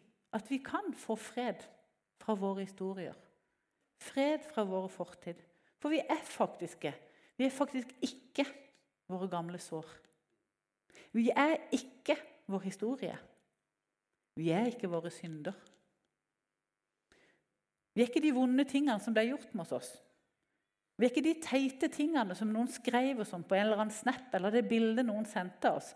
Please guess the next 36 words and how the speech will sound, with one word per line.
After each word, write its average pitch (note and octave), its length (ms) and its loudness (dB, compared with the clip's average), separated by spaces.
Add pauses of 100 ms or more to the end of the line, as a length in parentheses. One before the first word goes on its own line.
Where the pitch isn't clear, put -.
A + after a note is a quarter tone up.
(300)
som A3+ 160 0
såret G3+ 540 0
oss, - 160 -8 (160)
som F#3+ 100 -8
krenket G#3 480 -2
oss. C#3 220 -2 (680)
Vi A3+ 120 0
er D#4+ 240 2
ikke - 240 -6
det. A#2 80 -8 (2000)
Vi G3 100 2
er A3+ 120 0
renset. A#3 480 -4 (520)
Vi A#3+ 120 4
er C4 100 0
tilgitt. C#4 640 -4 (640)
Og F#3 80 0
vi G#3 80 4
er G#3 160 4
hele G3 400 4 (220)
med E3 100 -4
vår F3 220 0
identitet D#3+ 520 -8
i D#3+ 60 -10
Jesus E3 240 -12
Kristus. - 400 -18 (1400)
Eh, E3+ 400 -6 (400)
jeg G#3 80 -10
skal D4+ 140 -2
ta D#4 100 2
et D4+ 160 -2
eksempel D4 420 -4
fra G#3 160 -6
mitt A3 220 -6
eget F#3+ 260 -2
liv. F3+ 220 -8